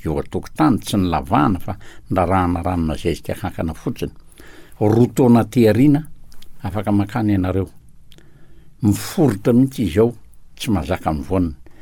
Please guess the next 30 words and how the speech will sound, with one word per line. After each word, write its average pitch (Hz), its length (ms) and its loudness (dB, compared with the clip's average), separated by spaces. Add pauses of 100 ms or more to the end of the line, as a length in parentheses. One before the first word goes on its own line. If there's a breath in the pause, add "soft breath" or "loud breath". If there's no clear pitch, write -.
(180 soft breath)
Ary 87 220 -2
ny 92 80 4
alehibe, 85 420 2
ny 90 120 2
lehibe 85 300 2
no 87 160 2
nitotondry. - 640 -6 (880 soft breath)
Ary 78 380 -2 (180)
io 107 100 0
le 98 180 2
ray 92 120 2
fototra 87 720 -4 (440 soft breath)
navelako 82 500 -2
nanireo 87 520 0
io, 110 140 -6 (1300)
raha 90 220 2
roa 87 160 -4
kitapo 104 480 -6 (480)
omeny. 78 400 0 (640 soft breath)
Ary 87 180 -2
efa - 140 -6
nitapahana 87 640 -2
fa 87 140 -4
nidona 92 380 0
amin'ny 87 140 -2
fil 95 240 0
ny 78 160 -2
jirama 87 480 0
ny 87 160 0
ahavony. 87 440 -2